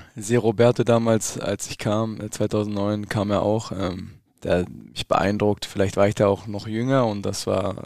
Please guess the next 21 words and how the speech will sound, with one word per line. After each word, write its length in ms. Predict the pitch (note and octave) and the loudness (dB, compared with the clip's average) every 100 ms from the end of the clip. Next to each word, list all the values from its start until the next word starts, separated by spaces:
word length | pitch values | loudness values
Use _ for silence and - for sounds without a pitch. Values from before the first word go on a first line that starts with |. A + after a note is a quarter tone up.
| - | -8
der 100 | E2+ | -6
Unterschied 380 | G2+ G#2 - - | 0 2 2 0
natürlich 400 | G2 - G#2 G#2 | -6 -4 -6 -4
noch, 300 | G2 - - - | -4 -6 -14 -8
noch 160 | G#2 | -8
viel 180 | - G#2+ | -4 -4
größer. 540 | - A2 A#2+ B2+ B2+ A#2 - - - - - - - - | 0 4 4 6 4 2 -8 -16 -16 -16 -16 -16 -12 -4
Ähm, 280 | F#2+ F#2 | -2 -2
aber 560 | - F#2 F2 E2+ E2 - | -4 -2 0 0 -4 -8
der 460 | - F2+ F2 F2+ E2+ - - | -2 0 2 0 -2 -6 -16
Mensch 480 | - F#2+ G2+ G#2 - | -18 -6 0 0 0
konnte 300 | - G#2+ G#2+ | 0 -2 0
in 80 | G#2+ | 0
meinen 280 | G#2 G#2+ G#2 | 2 2 2
Augen 320 | E2 G2+ G2+ | 2 2 2
alles 440 | - G2+ G2 - | 0 0 -2 -4
mit 160 | G#2 G2+ | -6 0
seinem 260 | G#2 F#2+ G2 | 2 2 0
linken 260 | G#2+ G2 | -4 -6
Fuß. 440 | - G#2+ G#2+ G2 F#2+ | -6 0 0 0 -2
Ähm, 420 | G2 G2 G2 | -2 -2 -4